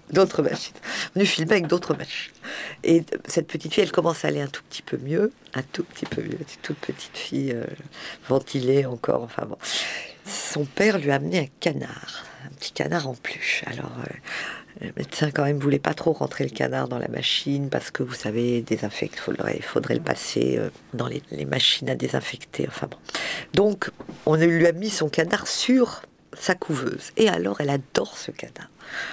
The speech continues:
Le canard de papa, comme on l'appelle. <laughs> On le, on le bouge dans la, dans la couveuse et tout, tout le temps. Et alors, elle le suit, euh, et elle sourit vraiment quand elle voit. On lui retire le canard, on lui remet.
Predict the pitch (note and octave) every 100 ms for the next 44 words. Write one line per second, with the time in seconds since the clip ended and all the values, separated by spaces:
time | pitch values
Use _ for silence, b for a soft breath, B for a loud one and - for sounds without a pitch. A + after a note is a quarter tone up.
0 | B D3 - F#3+ G3+ E3 D3 C#3+ C#3 -
1 | A#3+ - D3+ - G#3 - - - - A3
2 | D4 A#3 - A#3 F#4+ F#4 A#3 A3 A3+ -
3 | G#3 G#3 G3+ E3+ A3+ A#3 F#3 D#3 C#3 C3
4 | D#3+ D3+ F3+ F3+ D3+ F3 F3 C#3+ - -
5 | - D3 - G3 A#3+ D#3 D#3 F3+ F#3 D#3
6 | - - - G#3+ A#3+ - - B B B
7 | F3 F#3 - - C4+ - E4+ A#3+ F#3 G3+
8 | - F3 D#3+ B3 F#3+ F3 - - G3+ F#3+
9 | G3 F3+ D#3 D3+ D3 D#3 A#3+